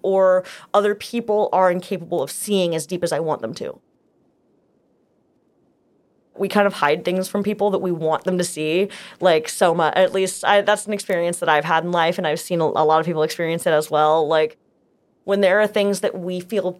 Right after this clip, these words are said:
scared about ourselves or vulnerable about ourselves in, it's hard for us to allow other people to see them. And I kind of put myself into this space as a promoter in the electronic music industry that, like, I kind of had to play this character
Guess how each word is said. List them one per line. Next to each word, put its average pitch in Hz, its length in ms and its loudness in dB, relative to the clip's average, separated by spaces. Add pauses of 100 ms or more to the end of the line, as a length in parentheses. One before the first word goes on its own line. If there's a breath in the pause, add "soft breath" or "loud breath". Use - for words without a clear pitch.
(120)
scared - 560 0
about 170 200 2
ourselves 196 540 4
or 185 80 2
vulnerable 160 300 0
about 160 180 2
ourselves 156 420 0
in, 156 360 0
it's - 160 -4
hard 156 280 0
for 156 160 2
us 156 140 -2
to 180 100 -2
allow 147 300 2
other 139 140 -2
people 131 240 -10
to - 60 -10
see 92 160 -8
them. 92 280 -6 (840)
And 202 180 4
I 175 180 2
kind 202 200 2
of 185 80 0
put - 160 0
myself 175 400 -2
into 180 200 -8
this 151 200 -6
space 175 600 0
as 160 460 0 (260)
a 180 80 2
promoter 165 680 2
in 180 140 -4
the 175 60 0
electronic 147 440 -2
music 175 220 -8
industry 143 680 -4 (480)
that, 160 360 4
like, 151 440 2
I 175 140 4
kind 180 240 -4
of 160 60 -4
had 160 160 -2
to 160 60 -4
play 170 160 0
this 160 180 -4
character 180 600 -2